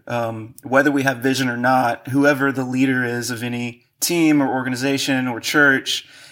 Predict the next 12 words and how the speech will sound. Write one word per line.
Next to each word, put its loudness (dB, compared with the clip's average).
is -4
always 4
creating -4
and -10
fostering, -2
you -4
know, -6
some 0
sort 0
of -10
culture. -2
Um, 4